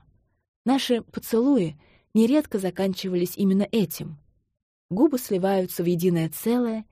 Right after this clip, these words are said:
и мы просто дышим друг другом. Мне нравилось, что Мэддок пользуется одеколоном.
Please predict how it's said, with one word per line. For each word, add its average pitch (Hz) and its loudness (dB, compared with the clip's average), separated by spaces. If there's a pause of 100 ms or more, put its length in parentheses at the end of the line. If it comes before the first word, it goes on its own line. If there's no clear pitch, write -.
(180)
и 214 2
мы 202 4
просто 208 -2
дышим 170 -2
друг 170 0
другом. 160 -4 (640)
Мне 214 4
нравилось, 226 0
что - -6
Мэддок 190 0
пользуется 185 0
одеколоном. 190 0